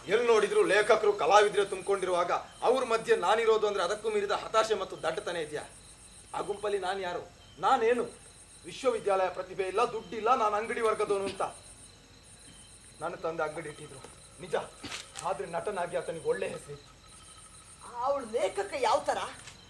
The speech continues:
Speaker 2: ನಂಗವ ಹೇಗಂತಲೇ ತಿಳಿಯೋದಿಲ್ಲ.
Speaker 1: ಇನ್ನೂ ನಲವತ್ತು ಆಗಿಲ್ಲ, ಆಗ್ಲೇ ಪ್ರಸಿದ್ಧಿ ಎಲ್ಲ ಸಾಕಾಗ್ಬಿಟ್ಟಿದೆ ಅವನಿಗೆ. ಸುಮಾರಿಗೆ ಒಂದು ಒಳ್ಳೆ ಪ್ರತಿಭೆ, ಆದ್ರೆ ಟಾಲ್ಸ್ಟಾಯ್ ಓದಿದ್ರೆ ಅವನ್ನ ಓದ್ಬೇಕು ಅಂತ ಅನ್ಸಲ್ಲ.
Speaker 2: ಈ ಸಾಹಿತಿಗಳ ಬಗ್ಗೆ ನಂಗೇನೋ ಒಂದು ಆಸೆ.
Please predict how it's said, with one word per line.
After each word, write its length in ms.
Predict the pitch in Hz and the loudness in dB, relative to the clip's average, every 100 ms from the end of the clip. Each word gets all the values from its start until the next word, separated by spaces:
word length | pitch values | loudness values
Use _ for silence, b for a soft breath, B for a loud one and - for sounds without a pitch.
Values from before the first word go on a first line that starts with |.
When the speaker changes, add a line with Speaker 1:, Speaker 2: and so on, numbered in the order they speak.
| - - - | -20 -20 -18
Speaker 2:
ನಂಗವ 360 | 277 330 349 359 | -10 -6 -2 0
ಹೇಗಂತಲೇ 680 | 214 285 359 370 349 359 359 | 0 -2 -6 -6 -6 -8 -6
ತಿಳಿಯೋದಿಲ್ಲ. 460 | 339 285 254 233 180 - - - - - - - - - - 147 | -4 0 0 0 -4 -8 -18 -20 -20 -20 -20 -20 -20 -20 -20 -12
Speaker 1:
ಇನ್ನೂ 180 | 202 | -8
ನಲವತ್ತು 400 | 214 190 220 214 | -2 -2 -2 0
ಆಗಿಲ್ಲ, 240 | 180 170 165 | -2 -2 -10
ಆಗ್ಲೇ 340 | - 156 196 | -4 -4 -4
ಪ್ರಸಿದ್ಧಿ 340 | 190 - 156 170 | -10 -12 -10 -8
ಎಲ್ಲ 100 | 165 | -6
ಸಾಕಾಗ್ಬಿಟ್ಟಿದೆ 640 | 156 143 165 147 135 127 | -6 -6 -6 -8 -16 -18
ಅವನಿಗೆ. 280 | 123 113 104 - - - - - - - - - | -18 -18 -20 -20 -20 -20 -20 -20 -20 -20 -20 -20
ಸುಮಾರಿಗೆ 420 | 113 127 170 185 | -8 0 0 0
ಒಂದು 220 | 180 185 180 | -6 -6 -4
ಒಳ್ಳೆ 240 | 170 196 | -2 -2
ಪ್ರತಿಭೆ, 640 | 196 - 147 175 135 - - - - - | -4 -10 -8 -8 -8 -16 -20 -20 -18 -6
ಆದ್ರೆ 200 | 160 196 | -4 -4
ಟಾಲ್ಸ್ಟಾಯ್ 540 | - 185 226 226 247 | 0 2 2 2 2
ಓದಿದ್ರೆ 320 | 220 214 208 202 | 2 0 0 2
ಅವನ್ನ 220 | 202 196 | 2 2
ಓದ್ಬೇಕು 440 | 190 185 185 180 | 0 -2 -8 -12
ಅಂತ 120 | 170 | -8
ಅನ್ಸಲ್ಲ. 320 | 151 147 143 117 - - - | -8 -8 -12 -12 -16 -20 -20
Speaker 2:
ಈ 100 | 151 | -20
ಸಾಹಿತಿಗಳ 800 | 143 - 160 277 320 349 349 311 | -16 -6 0 0 -2 -6 0 2
ಬಗ್ಗೆ 240 | 285 285 | 2 2
ನಂಗೇನೋ 420 | 277 247 226 247 254 | 0 0 2 2 2
ಒಂದು 220 | 226 180 | 0 -2
ಆಸೆ. 340 | 208 - 202 | -6 -4 -4